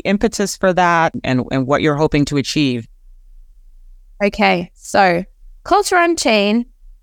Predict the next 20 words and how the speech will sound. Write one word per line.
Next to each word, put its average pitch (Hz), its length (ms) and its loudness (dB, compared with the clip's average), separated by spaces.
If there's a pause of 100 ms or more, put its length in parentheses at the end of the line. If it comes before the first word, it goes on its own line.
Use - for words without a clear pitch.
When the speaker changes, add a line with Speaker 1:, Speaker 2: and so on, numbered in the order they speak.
(200)
Speaker 2:
um, 226 380 2 (360)
is 262 180 2
essentially 285 920 0 (120)
the, 226 600 0 (380)
the 214 260 0
manifestation 226 1040 0
of 190 420 0
what 220 160 2
I 214 100 2
believe 202 560 0
in 190 160 -2
my 185 160 2
heart 175 460 -2
to - 100 -10
be 180 480 -2
the 185 60 -6
biggest 202 400 -2
value 165 360 -2
of - 160 -6
this, - 400 -12